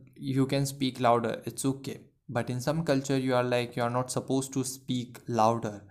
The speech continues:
You should be, uh, you know, speak softly and calmly and s-, like in a normal voice. You can't raise your voice, you can't raise your pitch and things like that. Okay, so like for some culture it's okay, for some culture it's like, no,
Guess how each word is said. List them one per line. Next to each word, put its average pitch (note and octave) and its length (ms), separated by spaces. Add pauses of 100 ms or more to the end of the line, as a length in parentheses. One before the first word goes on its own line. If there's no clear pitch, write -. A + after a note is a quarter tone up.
(300)
You C3 160
should C3+ 340
be, C3+ 480 (380)
uh, G#2+ 120
you A#2 200
know, D3 160
speak C3+ 400
softly B2+ 560
and B2 240
calmly A#2+ 600
and G#2+ 420 (160)
s-, - 260
like C3+ 340
in D#3 120
a E3 60
normal C3 480
voice. G#2+ 280
You B2+ 120
can't C3 280 (300)
raise B2+ 360
your B2 360 (320)
voice, A2+ 520
you A#2+ 140
can't A#2+ 240
raise A#2+ 180
your A2+ 120
pitch A2 380
and A#2 260
things D3 240
like G#2 260
that. - 320
Okay, A#2+ 160 (520)
so E3+ 100
like A3 340 (100)
for D3 240
some D3 260
culture C#3 360
it's A#2+ 300
okay, A2+ 420
for A#2+ 240
some A#2+ 220
culture A#2+ 320
it's - 220
like, A2+ 200
no, A2+ 600